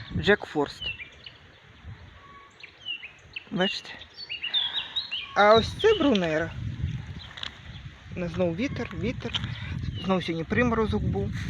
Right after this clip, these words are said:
А оце брунера білоквіткова. Зараз я вам її покажу. Ну, по-перше, у неї теж варієгатне листя. Ой, як його показати, бачите? У неї теж листя варієгатне. А далі подивіться на ці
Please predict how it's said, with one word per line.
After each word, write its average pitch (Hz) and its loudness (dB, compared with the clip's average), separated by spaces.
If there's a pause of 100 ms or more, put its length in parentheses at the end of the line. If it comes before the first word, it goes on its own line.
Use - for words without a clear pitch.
(600)
А 190 10
оце 196 4
брунера 156 2 (640)
білоквіткова. 165 4 (520)
Зараз 233 6
я 180 2
вам 185 0
її 180 -2
покажу. 143 -4 (100)
Ну, 226 2
по-перше, - 4 (600)
у 185 -2
неї 269 6
теж 233 6
варієгатне 175 6
листя. - 0 (280)
Ой, - -6
як 156 -4 (100)
його 175 -10
показати, - -6
бачите? - -6 (600)
У 196 0
неї 196 8
теж 247 4
листя 190 2
варієгатне. 185 2 (840)
А 190 2
далі 262 6
подивіться 190 0
на 175 -2
ці - -6